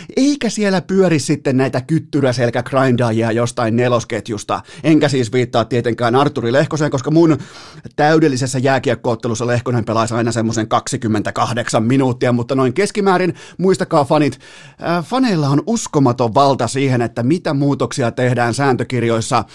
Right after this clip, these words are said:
joten nyt fanit on päättänyt, että myös Urheilucast tekee pitkästä, pitkästä, pitkästä aikaa ensimmäisen sääntökirjamuutoksensa.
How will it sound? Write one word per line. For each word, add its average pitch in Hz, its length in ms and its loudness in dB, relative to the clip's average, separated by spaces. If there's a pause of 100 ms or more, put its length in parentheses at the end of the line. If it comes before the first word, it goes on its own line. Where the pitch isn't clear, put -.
(200)
joten 127 360 2
nyt 214 280 0 (220)
fanit 165 440 2
on 139 180 0
päättänyt, 120 640 2
että 120 240 -2
myös 107 340 -2
Urheilucast 160 640 2 (220)
tekee 127 340 0
pitkästä, 202 520 -6
pitkästä, 143 580 -2
pitkästä 175 640 -2
aikaa 127 520 0
ensimmäisen 139 640 2
sääntökirjamuutoksensa. 135 1300 0